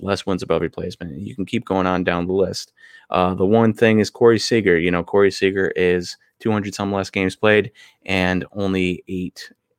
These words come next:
point eight wins above replacement back. Corey Seager himself is very good. Now, his offense is obviously,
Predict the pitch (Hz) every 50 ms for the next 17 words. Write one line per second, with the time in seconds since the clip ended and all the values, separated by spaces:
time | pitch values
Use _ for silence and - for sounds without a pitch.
0 | _ - - 98 92 90 85 - - 98 95 92 95 - - - - 101 98 92
1 | - 110 98 87 90 90 - - 87 87 - 90 85 - 92 98 92 - - -
2 | 92 92 87 - - 87 90 87 87 92 87 - - 87 90 90 _ - 92 90
3 | 90 85 - _ - 90 87 85 90 87 85 92 - 101 95 87 80 - _ _
4 | _ - - - - - - - - - - 104 101 98 95 98 101 110 113 110
5 | 117 117 127 120 113 107 101 113 110 110 101 107 101 95 - - 107 104 104 104
6 | 101 95